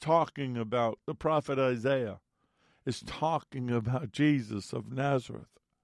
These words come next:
First Peter chapter two, starting verse twenty-three, "And when he was reviled, he did not revile in return.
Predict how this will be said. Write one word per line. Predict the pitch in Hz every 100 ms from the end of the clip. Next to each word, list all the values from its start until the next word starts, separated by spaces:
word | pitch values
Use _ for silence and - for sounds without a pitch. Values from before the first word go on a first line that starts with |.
| _ _ _ _ _ _ _ _ _ _ _ _ _ _ _ _ _ _ _ _ _ _ _ _ _ _ _ _ _ _ _ _ _ _ _ _ _ _ _ _
First | 143 127
Peter | - 139 120
chapter | - 131 123 - 113
two, | 147 131
starting | - 139 123
verse | 120 120
twenty-three, | 131 127 120 143 127
"And | 117
when | 131 147
he | 131
was | 117
reviled, | 107 110 110 151 131 110 113 120 _ _ _ _ _ _ _
he | -
did | 135 139
not | 139 143 135
revile | 123 120 147 143 110
in | 113
return. | 117 117 - 131 110